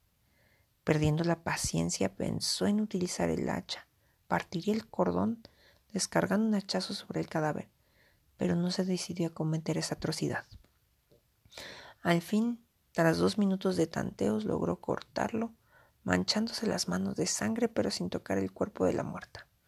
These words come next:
Un instante después, el cordón estaba en sus manos. Como había supuesto, era una bolsita lo que pendía del cuello de la vieja.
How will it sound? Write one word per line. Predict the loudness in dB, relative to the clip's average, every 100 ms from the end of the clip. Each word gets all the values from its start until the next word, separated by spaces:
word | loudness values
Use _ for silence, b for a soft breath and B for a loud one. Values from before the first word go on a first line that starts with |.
| B B B B B _
Un | -2 2
instante | 2 0 0 2 2
después, | 2 0 0 0 0
el | -4 -4
cordón | -6 -2 0 0
estaba | 0 0 -2
en |
sus | -4 -4
manos. | -4 -6 -8 -14 -18 _ _ _ b b b _
Como | 0 4
había | 4 4 0
supuesto, | -2 -4 -2 -2 -2 -4 -6 _
era | -2 0
una | 2 0
bolsita | 0 -2 -2 -8 -10 -10 -6
lo | -4 -4
que | -4
pendía | -2 0 0
del | 0 -2
cuello | -2 0 2
de | 2
la | 0
vieja. | -2 -4 -6